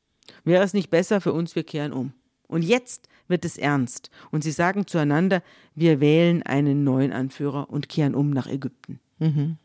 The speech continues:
Speaker 2: Die wollen
Speaker 1: Jetzt wird's
Speaker 2: tatsächlich
Speaker 1: richtig bitter.
Speaker 2: Ja, ich, äh, muss ehrlich sagen, das war, als ich mich jetzt hier mit den Texten beschäftigt habe, war für mich eine neue Erkenntnis, dass die tatsächlich an dem Punkt waren, dass sie gemurrt haben und so,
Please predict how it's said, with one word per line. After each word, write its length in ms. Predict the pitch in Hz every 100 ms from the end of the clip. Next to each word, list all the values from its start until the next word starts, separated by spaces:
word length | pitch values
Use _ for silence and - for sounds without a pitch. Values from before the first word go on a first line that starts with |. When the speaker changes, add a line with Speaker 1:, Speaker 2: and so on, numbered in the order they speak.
| - -
Speaker 2:
Die 120 | 139
wollen 180 | 135 139
Speaker 1:
Jetzt 100 | 156 135
wird's 0 |
Speaker 2:
tatsächlich 200 | 160 151 147 -
Speaker 1:
richtig 140 | 156 -
bitter. 280 | 151 - 113
Speaker 2:
Ja, 260 | 135 131 160 - _
ich, 200 | - -
äh, 80 | 104 -
muss 160 | 151
ehrlich 260 | - 147 156
sagen, 160 | 147 143
das 180 | 139 139
war, 180 | 131
als 180 | - 135
ich 140 | 147 -
mich 120 | 139
jetzt 240 | 135 - - - _
hier 340 | - 143 139 -
mit 140 | 135
den 120 | 127 -
Texten 420 | - - - 101
beschäftigt 720 | - - 143 - - - - -
habe, 320 | 107 - 156 - - - _
war 120 | 127
für 160 | 139 147
mich 220 | 147 -
eine 100 | 143
neue 440 | 131 131 135 143 -
Erkenntnis, 760 | - - 143 143 - - - _ - -
dass 140 | 135
die 100 | -
tatsächlich 600 | - 135 - 151 147 139
an 120 | 127
dem 180 | 123 120
Punkt 460 | - - 202 175 -
waren, 140 | 117
dass 100 | 113 135
sie 80 | -
gemurrt 580 | 120 135 185 233 - 139
haben 240 | 127 120
und 120 | 110
so, 100 | 117